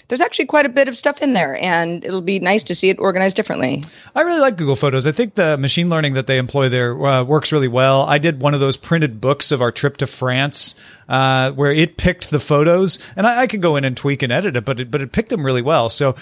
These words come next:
Speaker 2: I'm interested to see what interests it thinks I have. That'll, that'll be, I'm curious about that. And the ability to, like, find all the pictures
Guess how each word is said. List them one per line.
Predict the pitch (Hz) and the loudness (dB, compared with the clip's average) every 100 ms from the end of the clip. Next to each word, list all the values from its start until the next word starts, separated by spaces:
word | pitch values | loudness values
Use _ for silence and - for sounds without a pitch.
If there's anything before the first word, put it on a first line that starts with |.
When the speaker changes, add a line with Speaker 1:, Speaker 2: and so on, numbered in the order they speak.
| - | -8
Speaker 2:
I'm | - 175 | 0 2
interested | 226 269 202 214 175 - | 4 2 0 0 0 -2
to | 196 | -2
see | 165 247 247 | 0 0 2
what | 185 208 214 | 4 2 4
interests | 196 190 190 180 - | 0 2 2 2 2
it | 180 180 | 0 0
thinks | 185 180 - | 0 0 2
I | 143 123 | 2 2
have. | 151 120 117 143 | 2 2 0 0
That'll, | 127 139 127 | 0 0 -4
that'll | 113 135 131 | -2 -2 0
be, | 127 | -4
I'm | 120 | -8
curious | 113 147 131 | -4 -2 -2
about | 127 117 - | -4 -6 -2
that. | 123 117 - - - | -2 -2 -8 -20 -8
And | - 180 165 | 0 0 2
the | 170 | 2
ability | 170 208 202 190 | 4 4 4 4
to, | 160 | 4
like, | 151 143 | 2 2
find | 180 180 165 | 2 2 4
all | 160 | 2
the | 156 | 2
pictures | - 165 - | -4 -6 -4